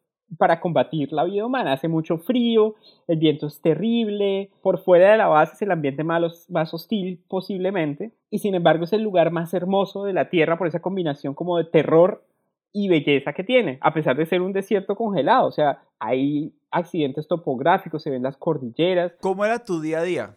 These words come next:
Speaker 2: en la Antártida?
Speaker 1: Nosotros trabajábamos por fuera de la base, entonces nos llevaban en un bus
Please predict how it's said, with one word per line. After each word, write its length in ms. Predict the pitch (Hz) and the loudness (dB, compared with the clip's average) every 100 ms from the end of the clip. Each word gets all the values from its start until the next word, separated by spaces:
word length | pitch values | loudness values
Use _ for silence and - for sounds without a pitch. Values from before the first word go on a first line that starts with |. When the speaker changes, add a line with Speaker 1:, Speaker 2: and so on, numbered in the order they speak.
| _ _ | _ _
Speaker 2:
en 100 | 143 | -10
la 60 | 139 | -8
Antártida? 480 | 117 123 117 - _ - | -8 -12 -12 -20 _ -2
Speaker 1:
Nosotros 460 | 208 202 180 180 | -2 -2 -6 -4
trabajábamos 560 | 220 208 185 156 185 - | 2 2 4 2 0 -8
por 160 | 180 165 | -8 -2
fuera 220 | 156 143 | 2 4
de 80 | 170 | 6
la 80 | |
base, 300 | 160 135 113 - - | 6 6 4 -12 -16
entonces 520 | 131 139 135 156 - 175 | -4 -4 -2 -6 -6 -2
nos 240 | 185 180 | 0 2
llevaban 440 | 190 175 175 202 | 6 6 6 4
en 120 | 220 208 | 0 -2
un 160 | 196 | -2
bus 420 | 196 220 - - | -2 -4 -6 -20